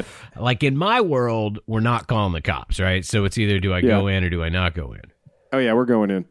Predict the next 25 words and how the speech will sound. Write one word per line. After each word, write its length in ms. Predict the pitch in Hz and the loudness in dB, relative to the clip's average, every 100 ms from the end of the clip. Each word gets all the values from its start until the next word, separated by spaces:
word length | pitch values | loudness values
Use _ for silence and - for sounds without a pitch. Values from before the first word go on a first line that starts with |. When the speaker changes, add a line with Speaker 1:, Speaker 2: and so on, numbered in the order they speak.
| _ _ _ | _ _ _
Speaker 2:
Okay. 180 | 104 104 - | -12 -12 -10
Speaker 1:
You 220 | 95 143 | 0 2
and 40 | 151 | 4
Speaker 2:
Either 60 | 143 | 4
Speaker 1:
me, 160 | 135 | 4
Speaker 2:
way. 60 | 123 | 4
Speaker 1:
we're, 160 | 117 113 | 4 4
we're 160 | 123 | 2
getting 240 | 113 131 123 | 0 0 0
the 60 | |
grease 320 | 113 123 123 | 0 0 0
paint. 360 | - 127 113 - _ _ _ | 0 0 0 -2 _ _ _
We're 100 | 110 98 | -4 0
Speaker 2:
Yeah. 80 | 117 | 2
Speaker 1:
grabbing 240 | 120 117 | 2 2
our 100 | 113 | 0
gear 300 | 104 120 113 | 2 2 4
and 100 | 107 | 4
we're 100 | 107 | 2
going 260 | 104 110 107 | 2 2 2
in. 140 | 104 90 _ _ _ _ - - | 0 -2 _ _ _ _ -20 -10
Speaker 2:
Uh, 240 | 113 110 | -6 -6
you 300 | 104 117 147 113 | -4 -4 -2 -2
are 480 | 127 214 110 104 | -2 0 0 0
the 600 | 107 95 92 90 87 87 | -2 -2 0 0 -2 -4